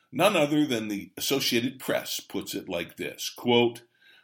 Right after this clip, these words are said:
"The Cleveland Browns returned as an expansion team in nineteen ninety-nine.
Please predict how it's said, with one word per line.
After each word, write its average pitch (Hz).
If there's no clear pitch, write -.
"The 80
Cleveland 190
Browns 117
returned 123
as 98
an 95
expansion 135
team 123
in 85
nineteen 107
ninety-nine. 101